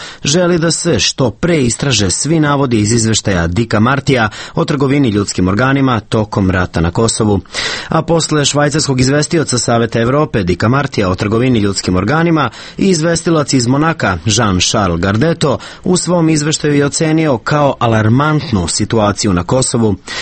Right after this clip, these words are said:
ukazujući posebno na ubistva i nesigurnost svedoka. "Na Kosovu ne postoji zakon o zaštiti svedoka. Svedoci su ubijani i povređivani, preti im se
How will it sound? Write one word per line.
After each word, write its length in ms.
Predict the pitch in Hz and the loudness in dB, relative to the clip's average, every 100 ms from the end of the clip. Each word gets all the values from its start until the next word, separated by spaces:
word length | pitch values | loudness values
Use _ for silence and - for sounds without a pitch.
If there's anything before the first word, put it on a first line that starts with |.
| - - | -6 -4
ukazujući 580 | 190 185 160 135 - | 0 0 2 0 -2
posebno 520 | 107 143 139 165 143 104 | 0 0 0 0 0 2
na 140 | 87 | 0
ubistva 640 | 85 110 151 - 127 113 - | 0 0 0 -2 -2 -2 0
i 120 | 135 | 2
nesigurnost 760 | 113 104 110 101 107 95 85 - | 2 0 -2 2 2 2 -2 -4
svedoka. 600 | - 104 117 120 120 107 - - - - | -2 0 0 0 0 -2 -4 -14 -14 -2
"Na 140 | 160 | -2
Kosovu 460 | 160 160 151 160 160 | 0 0 0 0 2
ne 120 | 156 | 0
postoji 380 | 156 151 160 156 | -2 -2 0 2
zakon 380 | 143 175 - 143 | 2 0 0 0
o 40 | |
zaštiti 460 | 127 135 127 131 123 | 0 0 -2 -2 -2
svedoka. 520 | - 139 156 151 87 78 | 0 0 0 0 -4 -4
Svedoci 500 | - 147 123 110 95 | -2 0 0 0 -2
su 200 | - - | -2 0
ubijani 520 | 156 143 156 143 127 92 | 0 2 2 2 0 0
i 80 | 117 | -2
povređivani, 720 | 113 110 135 139 139 123 110 - - - | 0 0 0 0 2 0 -2 -4 -16 -4
preti 340 | 170 160 120 | 0 0 0
im 120 | 98 | 0
se 240 | 92 107 | 0 -4